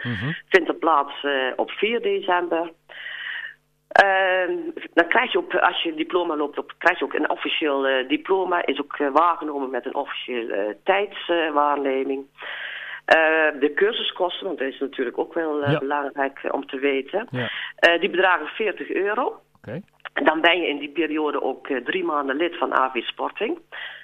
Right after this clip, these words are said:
Speaker 2: Daar, eh, ben je ook tevens in die periode ben je, eh, automatisch, eh, verbonden aan de, eh, Atletiek Unie.
Speaker 1: Oh, oké.
Speaker 2: En dan ben je ook verzekerd. Stel dat er iets is, dan ben je dan ook, eh,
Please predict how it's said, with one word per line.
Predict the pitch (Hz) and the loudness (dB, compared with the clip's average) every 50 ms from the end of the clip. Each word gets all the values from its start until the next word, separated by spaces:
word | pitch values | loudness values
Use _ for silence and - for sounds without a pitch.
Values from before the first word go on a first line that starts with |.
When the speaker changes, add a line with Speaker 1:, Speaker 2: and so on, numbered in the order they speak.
| - _ _ | -20 _ _
Speaker 2:
Daar, | - 170 170 - - - - | 4 4 4 4 0 2 4
eh, | 165 165 151 147 | 4 4 6 4
ben | 143 185 196 | 4 4 4
je | 190 - | 4 2
ook | 151 151 - | -2 -2 -2
tevens | - - 220 233 247 233 220 226 - | 2 4 4 4 4 0 -2 -4 -2
in | - - 175 175 | -2 -2 0 0
die | 175 180 | -2 -4
periode | 175 - 180 170 175 175 175 170 170 165 165 | 0 2 2 2 2 2 2 2 2 0 2
ben | 156 165 156 160 160 | 2 2 4 4 2
je, | 143 | 2
eh, | - 120 143 139 | 2 2 2 2
automatisch, | - - 160 143 - 139 160 175 185 185 - - - - - 160 | 4 2 2 0 0 0 0 0 0 -2 -6 -10 -10 -4 -2 0
eh, | 151 143 135 139 | 0 0 0 -2
verbonden | - 135 - - 175 190 202 190 - | -6 -2 0 2 2 2 4 4 4
aan | 180 170 | 4 2
de, | 170 160 | 2 0
eh, | - 139 147 | 0 2 4
Atletiek | - 160 151 - 139 - - - 202 202 - | 2 2 2 0 -4 -4 -2 -4 -2 -2 -2
Unie. | 127 110 98 95 95 95 - _ _ _ - - | -4 -4 -4 -6 -8 -12 -14 _ _ _ -12 -6
Speaker 1:
Oh, | 202 254 285 | -4 -2 0
oké. | 269 - - - - - - | -2 -2 -4 -8 -12 0 4
Speaker 2:
En | - 165 180 | 4 4 4
dan | 180 160 | 4 4
ben | - 175 170 | 4 4 4
je | 160 - | 4 2
ook | - 208 - - - - | 0 0 -2 -4 -10 -10
verzekerd. | - - - 160 147 - 170 185 175 135 - - 117 - | -8 -6 -4 -4 -2 0 0 0 0 0 0 -2 -4 -4
Stel | - - - 160 175 175 180 | -4 0 2 4 4 4 4
dat | 156 147 - | 2 0 0
er | 143 131 | -2 -4
iets | - - - - | -6 -6 -8 -4
is, | - - 180 214 - - - - | 0 0 0 0 -2 -8 -14 -2
dan | - 147 147 156 | 0 2 4 4
ben | 156 156 160 151 | 4 4 2 2
je | 156 139 | 2 2
dan | 131 131 131 - | 2 2 2 2
ook, | 147 143 - - | -2 -2 -4 -4
eh, | - | -2